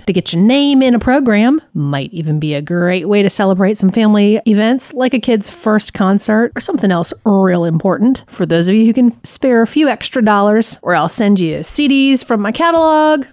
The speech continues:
koozies and t-shirts that people send along, posters I've got. I've even got a rubber monkey that I'll send along. Seriously, rubber monkey. I mean, really, what more could you ask for?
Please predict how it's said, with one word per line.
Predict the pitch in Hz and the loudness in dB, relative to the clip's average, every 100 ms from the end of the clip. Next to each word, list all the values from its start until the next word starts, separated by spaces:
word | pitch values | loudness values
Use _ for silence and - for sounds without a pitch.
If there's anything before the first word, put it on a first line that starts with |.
| - | -2
koozies | 277 269 277 | 2 2 2
and | 190 | 0
t-shirts | 156 262 240 240 190 | 0 0 2 0 -2
that | 190 | -4
people | 233 220 | -2 -2
send | 208 226 214 | -2 0 2
along, | 214 208 202 202 202 208 220 | 2 2 2 2 0 -2 -6
posters | - 285 349 - 320 285 | -2 0 0 -2 -2 0
I've | 285 262 | -2 -2
got. | 233 240 233 233 - | -2 0 2 0 -2
I've | 226 | 2
even | 247 208 | 2 2
got | 165 151 | 0 -2
a | |
rubber | 156 170 208 | -2 -2 0
monkey | 196 160 156 | 0 -2 -6
that | 151 - | -8 -8
I'll | - | -8
send | - 160 160 | -6 -4 -4
along. | 156 156 185 | -4 -6 -6
Seriously, | - 339 370 370 - 294 277 | -4 0 2 0 0 0 0
rubber | 254 160 175 | 0 -2 0
monkey. | 214 180 156 147 151 | 2 0 -2 -6 -6
I | 196 | -2
mean, | 208 214 220 | 0 2 0
really, | 381 262 143 | -2 0 0
what | 143 208 | -2 -4
more | 190 | -2
could | 180 196 | -2 -2
you | 143 | -4
ask | 110 - | -6 -10
for? | - 135 | -10 -10